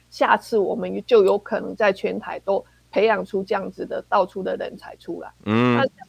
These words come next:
Speaker 1: 对的，就是说，不是去培养一个选举的人才，而是要能够去培养能够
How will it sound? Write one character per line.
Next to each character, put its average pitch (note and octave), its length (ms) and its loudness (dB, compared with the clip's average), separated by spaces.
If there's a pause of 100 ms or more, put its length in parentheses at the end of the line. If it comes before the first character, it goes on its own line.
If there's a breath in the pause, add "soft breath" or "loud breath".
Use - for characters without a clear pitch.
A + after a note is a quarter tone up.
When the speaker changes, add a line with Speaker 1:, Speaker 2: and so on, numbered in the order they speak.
Speaker 1:
对 C4+ 140 8
的， A3 100 6
就 G#3 140 -2
是 A#3+ 60 -4
说， A#3+ 140 0 (360 soft breath)
不 A#3 120 0
是 C#4+ 220 -2
去 C#4 180 -2
培 G#3+ 200 0
养 G#3+ 160 0
一 G#3 80 -4
个 G#3+ 100 4
选 F#3+ 240 -4
举 G3 160 -8
的 - 80 -2
人 F#3 140 -4
才， F#3+ 180 -10
而 A#3 100 4
是 C#4 240 -4 (120)
要 C#4 100 2
能 A3 160 -2
够 A#3 100 2
去 A#3 140 -6 (100)
培 F#3 180 -2
养 G3+ 200 -2
能 F#3 160 -6
够 A3 140 2